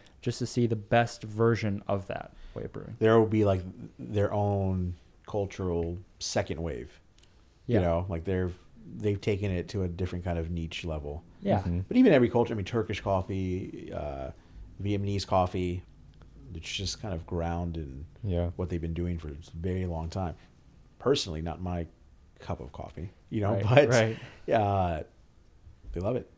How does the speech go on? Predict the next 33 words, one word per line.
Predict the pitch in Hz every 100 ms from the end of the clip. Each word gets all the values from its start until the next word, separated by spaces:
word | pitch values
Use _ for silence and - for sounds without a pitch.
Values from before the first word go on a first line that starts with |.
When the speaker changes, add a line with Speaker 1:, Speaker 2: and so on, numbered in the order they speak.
| _
Speaker 1:
Have | - 139
you |
ever | 214
Speaker 2:
Yeah. | 220
Speaker 1:
had | 190
Turkish | 165 160 160
coffee | - 160 160
that | 156
you | 147
like? | 139 147 - - - - - -
Speaker 2:
No, | 120 131 101
and | 80 110
I, | 110
I |
went | 123 123 139
to, | 131 120
in | 113
Tempe, | 143 151 139
Arizona, | 131 127 90 78 87 98 -
right, | 92 98
there's | 98 98
that | 95 90
actual | 98 - 107
Turkey, | - 113 113 104 104 -
uh, | 101 92 85 82 78 90 - -
Turkish | 123 113 98 - - - - - - -
restaurant. | 113 - 73 80 - - - - - -
Did | 101
I | 143
go | 160
there | 160
with | - 147
you? | 78